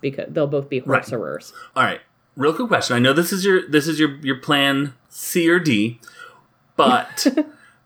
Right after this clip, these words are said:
Speaker 1: <laughs>
Speaker 2: are they rival horserers or a team of horserers taking on some sort of cow-based lich?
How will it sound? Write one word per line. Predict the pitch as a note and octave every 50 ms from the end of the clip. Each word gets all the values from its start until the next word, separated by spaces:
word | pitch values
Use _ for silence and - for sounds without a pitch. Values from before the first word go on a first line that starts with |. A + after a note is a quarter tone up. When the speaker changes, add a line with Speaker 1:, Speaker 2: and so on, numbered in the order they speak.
| _ _ _
Speaker 1:
<laughs> | _ _ _ _ _ _ _ _ _ _ _ _ _
Speaker 2:
are | C#3 C#3+ C#3+
they | C#3+ C3 C#3+ C3 C3 - - - _ _ _ _ _ _ _ _ _ _ _ _ _ _ _ _ _
rival | D#3+ C#3 B2+ C#3+ C3 D3+ F3 F3 F#3+ F#3 E3
horserers | E3+ F3 E3 E3+ D#3 - - E3 D#3 D3 C#3+ C#3 C#3 C3 B2 - - - _ _ _
or | - C3 B2 A#2 A2+ A2 - _ -
a | - B2 A#2+ - - -
team | - - F#3 F#3 F3 D#3+ D#3
of | D3 B2 A#2
horserers | C#3 C3+ B2+ A#2+ A2 - - B2+ B2 A#2+ A#2 A2+ A2 -
taking | - D3 C#3+ B2 - C3 B2+ B2
on | B2 A#2+ A#2+ A2+ A2 A2+ A2 -
some | - - C3+ B2+ B2 A#2+
sort | A#2+ - - C3+ B2 A#2+ A#2
of | A#2 G#2+ G#2+ G#2 G2+ G2+ - - - - _ _ _ _ _ _ _ _ _ _ _ _ _ _ _ _ _ _ _ _ _
cow-based | - - - D3+ C#3 C3 C3+ C3 B2+ B2 A#2+ A2+ C3 A#2+ A2+ A2 - - -
lich? | A#2+ A#2 A#2 A2 G2+ - - - - - - -